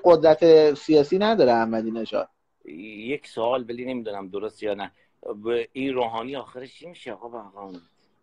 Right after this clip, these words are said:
Speaker 1: روحانی آخرش که حتماً ریاست جمهوریش تمام می‌شه، میره کنار دیگه. اینم
Speaker 2: نه، نه،
Speaker 1: آروم.
Speaker 2: با اینکه دختر با خواهرزادش که جاسوس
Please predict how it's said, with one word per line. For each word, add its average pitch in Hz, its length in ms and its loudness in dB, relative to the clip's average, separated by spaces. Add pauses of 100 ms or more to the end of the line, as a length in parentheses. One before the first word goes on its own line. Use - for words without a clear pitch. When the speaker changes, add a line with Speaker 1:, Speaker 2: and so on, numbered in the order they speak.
(420)
Speaker 1:
روحانی 127 680 2
آخرش 139 640 2
که 175 340 6
حتماً 156 300 2
ریاست 147 340 6
جمهوریش 143 320 0
تمام 151 220 4
می‌شه، 170 180 0
میره 170 200 4
کنار 156 300 4
دیگه. 120 480 2
اینم 185 220 2
Speaker 2:
نه، 117 220 -2
نه، 104 120 -16 (120)
Speaker 1:
آروم. 165 340 6
Speaker 2:
با 127 80 -6
اینکه 127 200 -10
دختر 131 300 -10
با 123 140 -8
خواهرزادش 117 600 -10
که 120 100 -20
جاسوس 110 340 -20